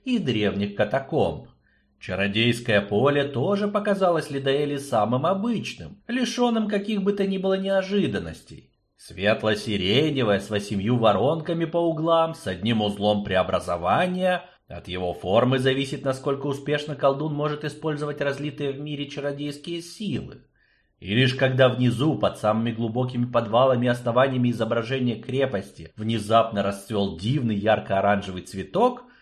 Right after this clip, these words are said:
у Лидаэли вырвался вздох облегчения. Она нашла.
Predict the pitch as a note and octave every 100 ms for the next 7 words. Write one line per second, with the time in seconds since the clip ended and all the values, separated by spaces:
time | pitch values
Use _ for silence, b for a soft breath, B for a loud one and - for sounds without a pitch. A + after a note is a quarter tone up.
0 | b b B3+ B3 G#3+ G3+ E3 D3 C3+ C#3+
1 | D3+ D#3 B2+ A2+ G#2 G#2 G#2+ - A2 G2+
2 | F#2+ F2+ F#2 G2+ G2+ G2+ - F#2+ E2 D2+
3 | - - _ _ G2 C3 D#3 B2+ G#2+ G2+
4 | B2+ - A2 F2 D#2 - -